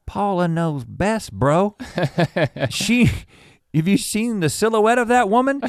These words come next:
Speaker 1: She knows
Speaker 2: <laughs>
Speaker 1: how much butter and sugar you're supposed to put in things.
Speaker 2: Right, right.
Speaker 1: And there's just a different mentality. And you know what? It's probably a better mentality. It's probably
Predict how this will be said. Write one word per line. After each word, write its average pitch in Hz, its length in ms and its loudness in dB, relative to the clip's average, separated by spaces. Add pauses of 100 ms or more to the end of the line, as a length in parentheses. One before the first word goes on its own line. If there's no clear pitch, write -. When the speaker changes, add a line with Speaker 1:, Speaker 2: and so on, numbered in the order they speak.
(200)
Speaker 1:
She 277 160 4
knows 247 760 2 (280)
Speaker 2:
<laughs> - 260 -10
Speaker 1:
how 220 180 4
much 202 300 2
butter 233 280 4
and 202 160 0
sugar 311 300 0
you're 240 160 2
supposed 247 300 2
to 269 80 2
put 370 240 4
in 359 180 2
things. 190 360 0
Speaker 2:
Right, 104 280 0 (140)
right. 101 260 -2 (480)
Speaker 1:
And 185 340 -2 (840)
there's 170 180 4
just 208 160 2
a 220 40 0
different 185 300 -2
mentality. 175 560 2
And 160 180 -4
you 233 80 -4
know 254 140 -2
what? 247 360 -4
It's 156 140 -12
probably 190 500 2
a 135 60 2
better 147 280 2
mentality. 180 560 -2
It's 120 100 -12
probably 120 500 -2